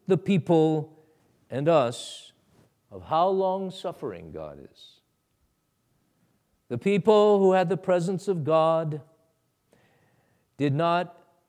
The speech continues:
worship God as they ought, and they went into captivity because they, well, they went after idols. They went after idols. And after the second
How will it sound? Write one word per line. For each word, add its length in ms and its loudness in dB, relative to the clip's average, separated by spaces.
worship 480 -2
God 220 0
as 140 -6
they 180 -2
ought, 220 0
and 80 -10
they 20 -6
went 220 -6
into 160 -10
captivity 640 -6
because 420 -8
they, 300 -6
well, 360 -12
they 60 -20
went 220 -12
after 200 -14
idols. 600 -12
They 80 -18
went 200 -14
after 260 -14
idols. 540 -14
And 520 -2
after 240 -2
the 120 -2
second 480 -2